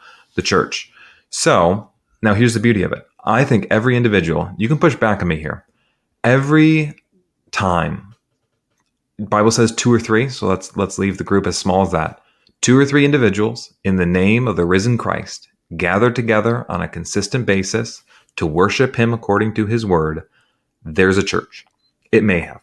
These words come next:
problems, it may be riddled with error, but where the word is preached, Calvin would say, "Where the word is preached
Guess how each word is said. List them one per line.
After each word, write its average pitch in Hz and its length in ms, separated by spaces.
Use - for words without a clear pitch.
problems, 123 640
it 98 100
may 85 160
be 82 140
riddled 80 300
with 80 200
error, 120 500
but 98 80
where 85 140
the 82 100
word 104 300
is 147 120
preached, 120 420
Calvin 92 300
would 82 100
say, 87 100
"Where 85 100
the 87 80
word 131 200
is - 80
preached 113 480